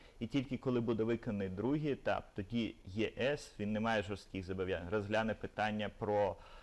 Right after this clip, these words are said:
спрощення візового режиму, тобто для безвізовий режим для туристів і бізнесменів на строк до дев'яноста днів, тобто без права роботи, без права навчання, з певними обмеженнями. Так, як сьогодні єсівці, власне кажучи, їздять в Україну.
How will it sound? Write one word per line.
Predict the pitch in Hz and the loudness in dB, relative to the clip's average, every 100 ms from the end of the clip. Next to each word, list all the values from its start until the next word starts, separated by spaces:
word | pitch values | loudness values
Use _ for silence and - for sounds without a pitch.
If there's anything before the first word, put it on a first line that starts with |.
| - - | -20 -14
спрощення | - 131 120 - 104 | 0 2 2 0 -2
візового | 101 107 107 104 | 0 0 0 2
режиму, | 104 107 143 143 127 | 0 0 0 0 -2
тобто | 113 - 101 | -2 -2 -2
для | 95 113 | 2 2
безвізовий | 101 113 104 123 104 101 101 | 2 0 0 0 0 0 2
режим | 101 98 120 131 113 - | 0 -2 0 0 0 -2
для | 98 104 98 | 0 2 2
туристів | - - 113 131 127 - 110 110 | -2 -4 0 0 -2 -4 -4 -4
і | |
бізнесменів | 95 104 110 - 151 156 131 | -4 -4 -4 -4 -4 -2 0
на | 110 | -2
строк | - 120 117 98 | -2 0 0 2
до | 107 | 0
дев'яноста | 101 101 101 98 - 95 | 2 0 0 -4 -4 -4
днів, | 101 92 - | -4 -6 -10
тобто | - 98 | -10 -4
без | 95 120 | 0 0
права | - 113 107 104 | 0 2 4 4
роботи, | 101 92 101 - 87 - 117 | 2 0 -2 -2 -8 -6 -2
без | 95 104 - | 0 0 -2
права | - 98 95 | -2 0 0
навчання, | 95 98 - 92 107 95 | -2 -6 -4 -4 -4 -10
з | - - - | -12 -18 -6
певними | 110 98 92 92 | -2 -2 -4 -4
обмеженнями. | 95 92 87 - - - - - - - - - - 139 | -2 -4 -6 -10 -12 -14 -16 -20 -20 -20 -20 -20 -2 0
Так, | 139 | 2
як | 127 - | 0 2
сьогодні | 123 110 110 | 2 4 4
єсівці, | 110 - 95 - 90 | 4 2 -6 -6 0
власне | 98 - 95 | 0 0 -4
кажучи, | 101 95 - 92 | -2 -2 -2 -6
їздять | 85 98 - | -4 -6 -6
в | |
Україну. | - 98 92 85 | -4 -2 -2 -6